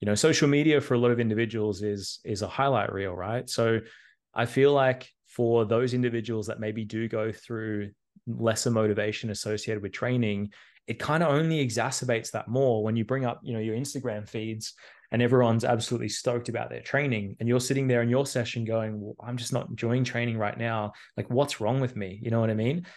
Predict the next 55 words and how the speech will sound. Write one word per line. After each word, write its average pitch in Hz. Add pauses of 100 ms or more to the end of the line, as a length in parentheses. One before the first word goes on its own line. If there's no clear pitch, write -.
(160)
And 120
you 117
start 135
reflecting 123
upon 113
why 107
others 151
aren't -
the -
same. 139 (320)
Why 107
do 101
I, 147
you 170
know, 165
not 156
get 147
the -
same 143
enjoyment 135
out 123
of 127
my 123
training 131
at 123
this 127
point 127
in 120
time? 120 (340)
But 120
I 127
guarantee 151
you, 120
you 107
know, 104
those 120
individuals 113
that 104
also 107
post, -
you -
know, 101
how 107
great 107
their 104
workouts 120
are, 104 (260)
like, 117
eventually 151
in 117
their 127
life 107
too, 127
they're 113
all, 147